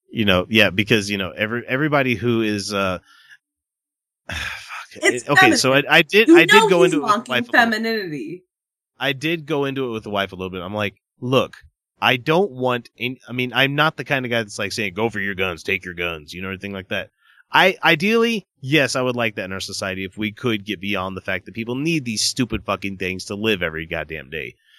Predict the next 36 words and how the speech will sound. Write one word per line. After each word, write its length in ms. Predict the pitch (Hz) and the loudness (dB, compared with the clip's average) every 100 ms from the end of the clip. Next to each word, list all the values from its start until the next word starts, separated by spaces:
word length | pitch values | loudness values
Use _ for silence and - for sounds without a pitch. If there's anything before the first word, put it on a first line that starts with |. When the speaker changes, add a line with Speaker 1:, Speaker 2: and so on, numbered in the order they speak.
| _ _ | _ _
Speaker 1:
But 140 | 147 131 | 0 2
the 60 | 131 | 4
fact 260 | 156 151 | 2 2
is, 180 | 151 131 | 0 -2
it's 140 | 123 | 0
not 180 | 135 120 | 2 2
going 200 | 123 120 | 2 0
to 60 | 123 | 4
happen. 320 | 131 120 92 | 2 2 -2
What 140 | 107 | -2
I 140 | 139 165 | 0 2
want 260 | 135 135 92 | 2 2 0
is 200 | 117 113 | -4 -4
the 300 | 120 120 120 | -4 -4 -2
more 280 | 117 123 123 | -2 0 -2
balanced 720 | 107 - 104 117 113 95 - | -4 -2 2 2 -2 -6 -6
solution. 420 | 90 82 - 80 | -6 -6 -8 -8
I 140 | 82 | -10
want 260 | 82 95 85 | -8 -10 -8
people 360 | 101 95 98 - | -8 -6 -6 -4
to 240 | 107 104 101 _ - | -4 -2 -4 _ -2
have 260 | 113 117 113 | 2 2 0
more 340 | 117 127 139 | 0 2 2
extensive 460 | 139 - 139 135 131 | 0 -4 -4 -4 0
background 420 | 135 127 104 92 | 0 0 -6 -4
checks, 240 | 92 82 | -8 -8
close 360 | - - 92 98 | -12 -8 -6 -4
the 80 | 110 | 0
loopholes 520 | 131 143 135 110 95 | 4 4 4 2 2
for 120 | 92 | -6
people 200 | 98 92 | -8 -8
to 60 | 92 | -4
buy 240 | 98 117 | -2 -2
the 80 | 120 | -2
shit 300 | - 131 | -2 -2
at 100 | 107 | -4